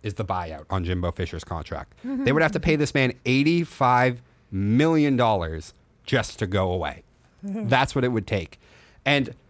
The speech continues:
Paul, uh, Feinbaum, you know, the reporter,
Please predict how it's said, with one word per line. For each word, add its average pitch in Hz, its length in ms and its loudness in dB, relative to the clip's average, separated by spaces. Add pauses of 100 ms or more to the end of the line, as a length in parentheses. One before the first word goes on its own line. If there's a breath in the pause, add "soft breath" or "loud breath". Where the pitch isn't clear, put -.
(760)
Paul, 120 520 6
uh, 113 240 6
Feinbaum, 123 960 4
you 113 80 4
know, 104 140 4
the 101 80 2
reporter, 110 560 2